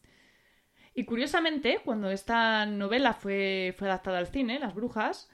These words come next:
a Dahl no le gustó nada cómo Nicolas Roeg, eh, modificó algunas escenas y, sobre todo, eh, cómo cambió el final porque no era del agrado de su hijo.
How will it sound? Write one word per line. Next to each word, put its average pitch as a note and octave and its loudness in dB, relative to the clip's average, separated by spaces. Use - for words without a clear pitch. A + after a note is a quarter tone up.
a - 0
Dahl C#4 4
no C4 2
le C4 2
gustó C4+ -4
nada C4+ 2
cómo G#3+ -6
Nicolas G#3 -4
Roeg, B3+ -2
eh, G3 -2
modificó F#3+ -4
algunas G#3 -2
escenas E4 -4
y, G3+ -8
sobre F#3+ -6
todo, C4+ 0
eh, F#3+ -4
cómo C4 0
cambió B3 4
el A#3+ -2
final B3+ 2
porque G3 -2
no G3+ -4
era A3 4
del G#3 0
agrado G3 0
de G#3 -2
su E3+ -8
hijo. D#3+ -10